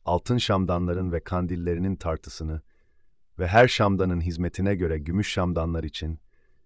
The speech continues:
her bir şamdanın ve kandillerinin tartısına göre onları da tartsın. Ve sergi ekmeği masaları için, her masa için altın ve gümüş masalar için gümüş tartısını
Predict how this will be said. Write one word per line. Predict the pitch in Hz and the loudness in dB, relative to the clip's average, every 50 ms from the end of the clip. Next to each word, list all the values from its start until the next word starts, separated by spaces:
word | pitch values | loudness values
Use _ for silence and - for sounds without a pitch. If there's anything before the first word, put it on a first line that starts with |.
| _ - | _ -8
her | - - 113 120 110 | 2 4 4 6 6
bir | 110 107 90 | 4 0 0
şamdanın | - - 98 92 92 90 90 92 92 90 90 | 2 2 2 2 2 2 2 0 0 0 0
ve | 82 80 | -2 -2
kandillerinin | - - 92 90 90 85 87 87 85 87 85 87 87 82 | -2 -2 -2 0 0 -2 -2 -2 -2 0 0 0 -2 -2
tartısına | - - 85 82 - - - - 95 95 92 | -2 -2 -2 -2 -2 -6 -8 -4 -2 -2 -2
göre | 85 90 85 90 | 0 0 -2 -2
onları | - - 87 90 95 95 101 90 | -2 -2 -2 0 0 0 0 0
da | 87 80 - | -2 -4 -4
tartsın. | - 78 78 76 - - - 78 73 69 - _ _ _ _ _ _ _ - _ _ _ _ - | -4 -6 -6 -6 -10 -12 -10 -10 -10 -10 -12 _ _ _ _ _ _ _ -20 _ _ _ _ -8
Ve | 82 | -6
sergi | 82 - - 90 92 95 101 117 | -2 0 2 2 2 4 4 4
ekmeği | 110 98 - - 95 92 90 | 4 4 2 0 0 0 2
masaları | 87 87 85 - 95 87 87 85 90 | 0 0 -2 -2 -2 -2 -2 -2 -4
için, | 85 - - - 82 80 73 - _ _ _ - - - | -4 -6 -6 -6 -6 -8 -8 -10 _ _ _ -20 -20 -4
her | - 107 113 113 | 2 4 6 6
masa | 104 98 92 - 101 92 | 6 4 2 0 -2 -4
için | 87 - - 92 | -4 -4 -6 -6
altın | 85 - 87 87 - - - 98 98 87 - - - _ _ _ - - _ _ _ _ - - - - | -4 -4 -6 -6 -6 -4 -4 -4 -4 -6 -10 -16 -20 _ _ _ -20 -20 _ _ _ _ -20 -20 -10 -6
ve | - 92 | -4 -4
gümüş | 80 87 104 113 120 - - | 0 2 4 4 4 2 2
masalar | 110 101 - - 98 92 92 87 | 0 0 2 2 2 2 2 0
için | 85 - - 92 87 82 78 - - - _ - | -2 -4 -4 -4 -4 -4 -6 -8 -14 -20 _ -8
gümüş | 80 92 101 101 - - | -2 0 0 0 0 -2
tartısını | - 90 80 76 - - - - - 73 76 76 78 | -4 -4 -4 -4 -6 -10 -14 -12 -8 -6 -6 -6 -6